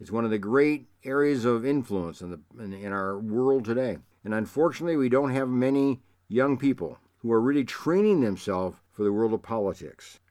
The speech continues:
to develop the leadership skills, to enter into the world of politics. So it's an area that's needed, and it's an area that, as a young person, you may want to consider. Or as a parent, if you have a young person,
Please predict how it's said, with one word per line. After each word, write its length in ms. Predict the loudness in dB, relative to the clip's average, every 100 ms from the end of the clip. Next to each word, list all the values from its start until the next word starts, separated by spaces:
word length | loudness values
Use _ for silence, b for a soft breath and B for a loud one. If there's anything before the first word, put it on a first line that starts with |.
| -20 -10
to 260 | -2 0 0
develop 480 | -4 0 4 4
the 60 | 2
leadership 560 | 2 4 4 2 0 -4
skills, 600 | -4 -6 -6 -12 -20 -20
to 160 | -10
enter 260 | -4 0 2
into 160 | 2 2
the 140 | 2
world 400 | 2 0 0 -4
of 220 | -14 _
politics. 580 | -2 0 0 -4 -8 -14 -18 _
So 200 | -4 0
it's 100 | 0
an 80 | 0
area 320 | 0 2 4
that's 240 | 4 2 2
needed, 400 | 2 2 -2 -10 _
and 220 | -14 -10 -8
it's 100 | -8
an 80 |
area 340 | -2 4 6 6
that, 220 | 6 2
as 240 | -2 -2
a 60 | 2
young 240 | 4 4 2
person, 320 | 0 0 -2
you 120 | 0
may 100 | 0
want 140 | -2
to 60 | -2
consider. 440 | -4 -2 -2 -2 -8 _ _ -4
Or 80 |
as 60 | 0
a 80 | 0
parent, 340 | 2 2 2
if 80 | 2
you 120 | 2
have 120 | 4
a 40 | 4
young 180 | 2 0
person, 480 | -2 -4 -4 -14